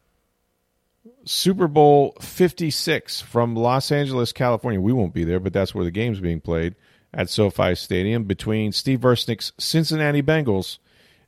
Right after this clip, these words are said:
and my, no, it's not mine, and the Los Angeles Rams, <laughs> which I think is gonna be a terrific Super Bowl or a blowout, but definitely one of the two.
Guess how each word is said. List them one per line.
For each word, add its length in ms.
and 220
my, 460
no, 160
it's 160
not 160
mine, 200
and 240
the 80
Los 340
Angeles 460
Rams, 480
<laughs> 460
which 480
I 180
think 200
is 100
gonna 180
be 100
a 40
terrific 360
Super 320
Bowl 360
or 160
a 60
blowout, 500
but 140
definitely 320
one 160
of 60
the 80
two. 260